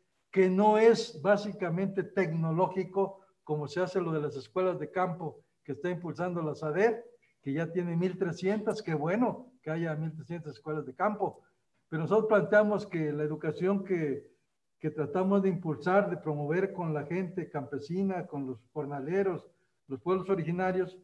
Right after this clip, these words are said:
pues es una educación que implica la cuestión, sí, productiva, agroecológica, pero también la cuestión política, la cuestión social, la cuestión cultural, o sea que es algo que va más allá de simplemente de la cuestión pro-, de producción y productividad.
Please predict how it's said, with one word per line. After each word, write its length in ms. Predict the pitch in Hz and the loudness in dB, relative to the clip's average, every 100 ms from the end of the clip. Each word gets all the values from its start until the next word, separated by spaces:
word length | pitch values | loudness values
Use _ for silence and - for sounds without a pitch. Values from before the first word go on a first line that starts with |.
| _ _ _ _ _ | _ _ _ _ _
pues 160 | - 165 | -6 2
es 180 | 214 220 | 4 4
una 180 | 254 247 | 6 6
educación 520 | - 180 156 220 220 | 4 2 4 4 4
que 80 | 196 | 0
implica 500 | 147 196 214 214 185 | -2 -2 0 2 2
la 180 | 160 | 2
cuestión, 440 | - 143 - 196 190 | -2 -6 0 2 2
sí, 200 | 202 254 | 2 2
productiva, 840 | 185 151 139 - 190 196 226 160 | 2 0 -2 -2 2 6 6 6
agroecológica, 1120 | 147 139 147 147 135 151 165 185 - 226 226 - - _ _ _ _ | 2 2 0 -2 -4 -2 -2 -4 4 4 4 -2 -16 _ _ _ _
pero 220 | 165 175 | -2 0
también 500 | 175 170 170 214 240 | 2 2 4 4 6
la 160 | 208 - | 4 2
cuestión 720 | 165 - - 196 220 202 196 | 0 -4 2 4 4 2 0
política, 760 | 175 160 220 226 214 - 214 208 | 0 2 2 0 -6 4 6 6
la 200 | 180 - | 4 -2
cuestión 340 | 143 190 202 | -4 2 2
social, 600 | 196 151 - 170 196 202 | 2 -2 0 2 4 4
la 120 | 180 | 2
cuestión 280 | - 147 202 | -4 -2 -2
cultural, 800 | 208 196 - 156 151 180 202 - _ _ _ _ | 0 -2 -2 -2 0 2 0 -4 _ _ _ _
o 60 | |
sea 180 | 151 208 | 2 4
que 100 | 214 | 4
es 80 | 208 | 6
algo 240 | 233 226 - | 8 8 6
que 80 | |
va 160 | 190 202 | 6 8
más 200 | 208 202 | 6 4
allá 280 | 175 170 196 | 2 4 4
de 100 | 170 | 2
simplemente 880 | 190 175 170 160 185 175 165 143 - _ _ | -4 -6 -6 -4 -4 -4 -8 -8 -12 _ _
de 100 | 147 | -8
la 100 | 139 | -8
cuestión 480 | 143 139 - 180 180 | -6 -10 -4 -4 -4
pro-, 360 | - 143 139 139 | -6 -4 -4 -4
de 100 | 135 | -8
producción 440 | 139 143 143 175 185 | -6 -6 -4 -2 -4
y 20 | |
productividad. 720 | 165 139 - 135 135 147 | -2 -4 -2 -2 0 -2